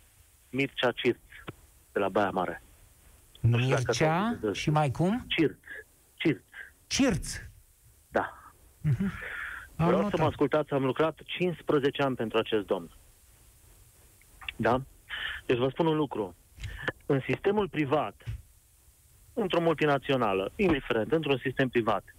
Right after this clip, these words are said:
Speaker 1: în momentul în care o lună nu ești profitabil, a doua lună nu ești profitabil, a treia lună s-ar putea să-ți cauți un alt loc în acea firmă, sau dacă nu mai ești profitabil nici acolo, s-ar putea să pleci în altă parte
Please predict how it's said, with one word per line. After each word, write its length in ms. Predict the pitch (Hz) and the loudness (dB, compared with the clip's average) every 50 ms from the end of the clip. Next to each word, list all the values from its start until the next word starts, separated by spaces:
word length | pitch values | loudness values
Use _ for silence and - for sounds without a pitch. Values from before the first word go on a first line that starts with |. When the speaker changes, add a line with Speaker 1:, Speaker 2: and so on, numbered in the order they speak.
| - - - - - - - - - - - - | -20 -20 -20 -20 -20 -20 -18 -18 -18 -14 -6 -2
Speaker 1:
în 100 | 139 131 | 0 2
momentul 360 | 139 151 175 220 226 - 196 | 2 2 2 0 0 -2 -4
în 60 | 175 | -2
care 440 | 151 - 151 143 139 139 135 127 - - - _ _ _ - | 0 2 2 2 2 2 0 0 -4 -10 -20 _ _ _ 0
o 160 | - 151 156 | 2 2 4
lună 220 | 160 185 196 170 160 | 4 2 0 0 0
nu 160 | 156 165 165 | 0 2 2
ești 200 | 156 147 - - | 2 0 0 0
profitabil, 640 | - 135 123 - 135 - 147 139 127 107 113 101 107 | -2 -2 -2 -2 0 0 2 0 2 0 -2 -2 0
a 160 | - 120 127 | 0 0 2
doua 220 | 127 156 165 160 | 4 2 2 2
lună 220 | 151 156 156 151 147 | 0 -2 0 0 0
nu 80 | 143 | 0
ești 160 | 143 135 - | 0 -2 -2
profitabil, 640 | - 131 123 - 127 120 - 135 123 110 110 101 - - | -2 -4 -2 -2 -2 0 0 0 0 0 -4 -6 -4 -2
a 100 | - 120 | -2 -2
treia 260 | - 151 151 143 135 | 2 2 2 2 2
lună 420 | 131 139 135 123 117 113 110 104 - - - - | 2 0 -2 -2 -2 -4 -6 -8 -12 -16 -8 -4
s-ar 120 | 123 120 - | -4 -4 -2
putea 280 | - - - 160 139 - | -4 -2 0 0 -2 -2
să-ți 140 | - 123 - - - - - - - - | -6 -10 -10 -10 -20 -20 -20 -16 -8 -2
cauți 380 | - 151 156 147 135 - - | 0 2 2 2 0 -2 -4
un 100 | 123 127 | -2 0
alt 260 | 147 185 208 185 - | 2 2 2 0 -2
loc 340 | - 135 123 117 123 127 - | 0 2 4 4 2 2 0
în 100 | 165 147 | -2 -2
acea 240 | 127 113 - - 117 | -2 -2 -2 -4 -4
firmă, 520 | 117 - - 117 - 95 101 104 117 151 - - - - - - - - - - - - - - - - - - | -4 0 0 0 0 2 2 2 2 0 -2 -6 -14 -20 -20 -20 -20 -20 -20 -20 -20 -20 -20 -20 -20 -20 -10 -2
sau 120 | - - 143 | 0 0 2
dacă 240 | 139 135 123 - 131 | 2 0 -2 -2 0
nu 80 | 143 | 0
mai 120 | 170 202 202 | 2 0 0
ești 120 | - - | -2 0
profitabil 480 | - 156 135 - 139 - 156 151 147 143 | -2 -2 0 0 0 0 0 0 0 -2
nici 180 | 151 147 - | -2 -2 -2
acolo, 580 | 151 131 - - 113 107 98 107 110 123 139 - - - - - - - - - - - - - - - - - - - | -2 -2 -2 0 0 0 2 2 2 0 -2 -4 -14 -20 -20 -20 -20 -20 -20 -20 -20 -20 -20 -20 -20 -20 -20 -14 -4 -2
s-ar 100 | 139 123 | -2 0
putea 220 | - 143 - 175 147 | 0 0 0 0 -2
să 80 | - 143 | 0 0
pleci 200 | - 143 - - | 0 0 0 0
în 60 | 127 | 0
altă 220 | 123 117 - 107 | 0 0 -2 -2
parte 440 | - 135 117 107 - - 90 - | -2 -2 -2 -2 -4 -10 -12 -14